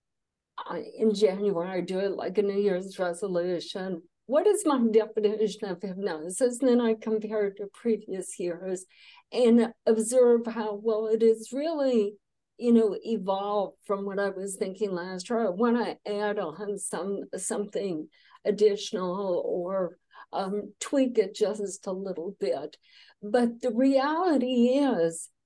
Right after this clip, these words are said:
that there is no concrete consensus of opinion among people who have dedicated their lives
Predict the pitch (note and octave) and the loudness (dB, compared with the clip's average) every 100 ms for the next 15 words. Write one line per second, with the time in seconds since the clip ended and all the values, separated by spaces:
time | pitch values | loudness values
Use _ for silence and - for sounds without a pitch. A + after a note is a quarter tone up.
0 | _ _ F#3+ F#3 B3 A3+ A#3 - - - | _ _ -10 4 6 6 4 2 -4 -14
1 | - G3+ - B3 A#3 A#3 - C4 C4+ C4+ | -12 -10 0 4 6 4 0 0 2 2
2 | B3+ A#3 A3+ A3 A3 A3 G3 F#3+ - A3 | 2 0 2 2 2 0 -2 -8 -12 -6
3 | A3+ A#3+ B3+ A#3 - A3 A3 A3 A3 - | -4 -2 -4 -6 2 4 4 0 -4 -14
4 | G3+ F3+ - - A3+ A#3 A#3 A#3 G#3 - | -10 -10 -8 -2 0 0 0 0 -2 -4
5 | G#3+ G3+ G3 - G#3 F#3+ F#3 G3+ F#3 G#3+ | -8 -8 -14 -14 -10 -10 -8 -8 -6 -6
6 | G#3 - G3+ F#3+ G3 F#3+ G#3+ C#4 D#4 C4+ | -6 -8 -4 0 0 2 2 2 2 0
7 | E3 G#3+ G#3+ - _ _ _ - C#4+ - | 0 -2 -2 -10 _ _ _ 0 2 4
8 | E4 D4 C#4 C4+ A#3+ F3 F3 G3 C4 A#3+ | 2 4 6 4 4 -2 2 2 2 0
9 | A#3 B3 B3+ G3+ G#3+ G#3 G3 G3 F3+ F#3+ | 2 2 2 2 2 2 2 0 0 0
10 | D4 D4 D3+ F3 A3 | -2 -2 -4 -4 -8